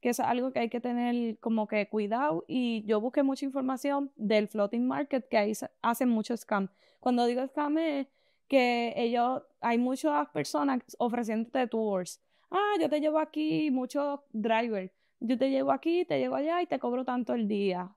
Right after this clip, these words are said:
o "te cobro tanto, incluye esto". Mira, de verdad que no hagan eso. O sea, mejor cojan un taxi y busquen la dirección del market o del lugar que ustedes quieren ir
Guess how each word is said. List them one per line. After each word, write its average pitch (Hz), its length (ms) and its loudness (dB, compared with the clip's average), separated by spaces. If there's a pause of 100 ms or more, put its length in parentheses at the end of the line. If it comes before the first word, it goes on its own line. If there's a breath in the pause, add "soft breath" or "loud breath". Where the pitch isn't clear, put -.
(140)
o 226 380 0
"te 226 120 -2
cobro 240 300 0
tanto, 330 320 0
incluye 240 640 0
esto". 180 400 -4 (840)
Mira, 247 300 4
de 214 100 4
verdad 226 280 -2
que 233 100 -6
no 214 100 -4
hagan 208 260 -2
eso. 190 240 -6 (800)
O - 20 -20
sea, 233 280 4
mejor 247 280 -2
cojan 302 280 -2
un 311 140 -2
taxi 285 840 -2 (100)
y 262 160 2
busquen 247 720 -2
la 247 120 2
dirección 247 640 -2
del 247 200 0
market 269 540 0
o 240 100 2
del 220 160 0
lugar 220 240 -2
que 277 80 -4
ustedes 285 280 0
quieren 294 340 0
ir 294 280 0